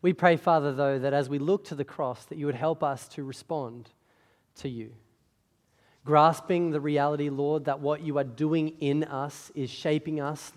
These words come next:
to be more like Jesus. And we pray, Lord, that as we grow to be more like Jesus, that you would help us to participate in this.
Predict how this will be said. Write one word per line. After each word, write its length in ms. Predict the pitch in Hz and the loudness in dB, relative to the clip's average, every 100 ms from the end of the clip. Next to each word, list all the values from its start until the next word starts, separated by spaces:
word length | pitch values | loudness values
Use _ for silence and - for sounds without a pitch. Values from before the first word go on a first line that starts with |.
| - - | -20 -14
to 100 | 143 | -4
be 180 | 151 156 | 2 2
more 320 | 151 175 175 | 4 2 2
like 220 | 143 113 | 0 -2
Jesus. 640 | - 101 - - - - - _ _ _ _ _ _ _ _ _ _ _ _ | -10 -12 -14 -20 -20 -20 -20 _ _ _ _ _ _ _ _ _ _ _ _
And 100 | 151 | 4
we 120 | 185 | 6
pray, 300 | 196 190 185 | 6 6 6
Lord, 240 | 170 160 147 | 6 2 2
that 100 | 156 | 2
as 200 | 156 143 | 2 2
we 160 | 165 | 0
grow 800 | 143 139 160 175 170 147 139 135 131 - | -2 0 4 6 6 4 2 -2 -6 -10
to 100 | 151 | -2
be 180 | 165 | 0
more 220 | 147 143 143 | 2 0 0
like 200 | 127 - | -4 -6
Jesus, 480 | 127 117 120 113 | -8 -8 -10 -12
that 140 | - 139 | -8 -8
you 160 | 143 | -6
would 140 | 151 143 | -8 -8
help 300 | - 165 175 | -4 -4 -4
us 220 | 151 - | -8 -10
to 100 | - | -6
participate 720 | 165 160 202 - 160 151 143 | -4 -4 -6 -8 -8 -8 -6
in 120 | 123 113 | -6 -10
this. 440 | 104 - - | -18 -20 -20